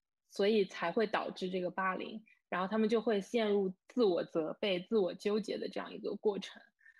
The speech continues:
那么我觉得我对我的来访者有时候会说的就是，他们其实来霸凌你，并不是因为你做错了什么，也不是因为你哪里不够好。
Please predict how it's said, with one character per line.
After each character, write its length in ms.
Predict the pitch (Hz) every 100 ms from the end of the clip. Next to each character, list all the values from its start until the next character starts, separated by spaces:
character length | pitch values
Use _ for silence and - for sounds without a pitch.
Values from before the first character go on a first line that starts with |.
| -
那 120 | 240
么 240 | 240 220 202
我 300 | 202 175 175
觉 220 | 190 190
得 340 | 233 226 226 - _ -
我 240 | 214 190 190
对 220 | 240 247
我 140 | 214
的 100 | 170
来 180 | 175 180
访 180 | 208 208
者 360 | 196 - - - 226
有 140 | 190 165
时 100 | 185
候 100 | 190
会 100 | 185
说 200 | 196 190
的 100 | 175
就 160 | 190
是， 420 | 185 - 180 170 - _ _ _
他 160 | - 226
们 240 | 226 202
其 200 | - 190
实 240 | - 196
来 140 | 180 180
霸 220 | 254 202
凌 200 | 180 180
你， 120 | 170
并 280 | 185 226 202
不 100 | 185
是 200 | - 196
因 160 | 202 214
为 220 | 190 175
你 140 | 170 -
做 180 | 254 190
错 180 | - 185
了 80 | 170
什 120 | -
么， 120 | -
也 120 | -
不 100 | 180
是 140 | - 220
因 100 | 226
为 140 | 214
你 140 | 196
哪 160 | - 175
里 100 | 196
不 120 | -
够 180 | 202 220
好。 180 | 180